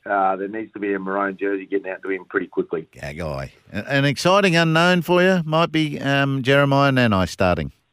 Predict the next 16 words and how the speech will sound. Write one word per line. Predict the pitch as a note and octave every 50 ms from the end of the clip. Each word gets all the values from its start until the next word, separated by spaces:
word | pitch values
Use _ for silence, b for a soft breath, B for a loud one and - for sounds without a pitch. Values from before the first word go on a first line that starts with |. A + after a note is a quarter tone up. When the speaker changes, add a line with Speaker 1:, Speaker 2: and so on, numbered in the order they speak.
| _ _ _ _ _ _ _ _ _ _ _ _ _ _ _ _ _ _ -
Speaker 1:
Yeah, | F#3 A3 A3 G#3
it | F#3+ F#3
is, | F#3 F3 D#3 D3+ C#3 D#3 D3
and, | C#3+ D3 C#3+ C#3+ C#3+ C3+ C3+
and | C#3 C3+ C3+ C3+ - _ _
really | C#3+ D#3 D3+ C#3 B2
happy | B2+ B2+ C3 - C#3 B2+ -
for, | - B2 A#2+ A#2 G#2 _ -
for | A2+
Jeremiah | G#2+ A2 A#2+ A2+ G#2+ G#2 G#2 G#2+ G#2+ A2 G#2 G2+ G#2 G2+
to | - G2+
get | A2 G#2+ G#2
a, | G2+ F#2+ - - _ -
a | - G2 G2
starting | - - A2 G#2 G#2 G#2 G2+ G2 F#2+ F#2 - _ _ _ _ G2+
jersey. | F#2+ G#2 G#2+ G#2+ A2 A2 C3 C#3+ D#3+